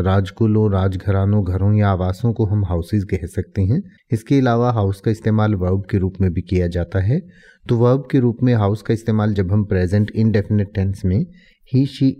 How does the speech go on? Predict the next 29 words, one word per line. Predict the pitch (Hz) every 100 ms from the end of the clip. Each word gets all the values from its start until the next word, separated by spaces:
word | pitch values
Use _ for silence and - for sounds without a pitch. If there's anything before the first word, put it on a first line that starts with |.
| 135
it | 135
या | 135 117
सिंगुलर | - 110 110 110
थर्ड | 110 107
पर्सन | 107 107 - 104
के | 101
साथ | 95 92
करते | - 90 85 107
हैं, | 120
तो | 127 123
रूल | 110 120
के | 117
according | 110 101 101 110
इसके | 104 - 107
साथ | 104 101
हम | 110 104 -
एस | 110 95 -
लगाते | 87 85 87 104
हैं, | 107 175 - _ _
जिससे | 110 120 -
हाउसेज | 120 95 92 - 123
बनता | 104 87 85 107
है। | 107 123
और | 110
हाउसेज | 98 92 120 107
का | 107
अर्थ | 101 95
होता | 104 -
है | 98 123